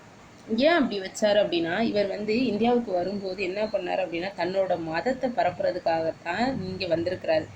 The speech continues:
ஆனா, தமிழ் மீது கொண்ட பற்றுனாலையும் இந்த தமிழ்ல இருக்கக்கூடிய ஆர்வத்தினாலும் தன்னோட பெயரவே தைரியநாத சுவாமி, கான்ஸ்டாண்டி ஜோசப் பெஸ்கி அப்படின்ற பெயரை தைரியநாத சுவாமி அப்படின்னு சொல்லி மாத்திருக்காரு. அதுல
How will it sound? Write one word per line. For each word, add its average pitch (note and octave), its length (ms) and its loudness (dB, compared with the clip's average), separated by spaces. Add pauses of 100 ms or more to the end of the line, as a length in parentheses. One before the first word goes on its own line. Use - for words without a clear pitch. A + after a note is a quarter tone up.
(280)
ஆனா, F3 460 0
தமிழ் G3+ 360 0
மீது A#3+ 380 4
கொண்ட F3+ 300 -6
பற்றுனாலையும் F3+ 440 -2
இந்த F#3+ 300 -4
தமிழ்ல G#3+ 460 2
இருக்கக்கூடிய F3 440 -8
ஆர்வத்தினாலும் F#3 1000 0
தன்னோட F3 480 -4
பெயரவே G#3+ 680 2
தைரியநாத A3 800 2
சுவாமி, E3+ 680 0 (1120)
கான்ஸ்டாண்டி A#3 460 4
ஜோசப் G#3 440 0
பெஸ்கி - 280 -6
அப்படின்ற E3+ 600 0
பெயரை E3+ 520 2
தைரியநாத G#3 580 2
சுவாமி F3+ 500 -2
அப்படின்னு F#3 200 -2
சொல்லி F3+ 280 -6
மாத்திருக்காரு. E3 520 -4 (160)
அதுல G#3 640 2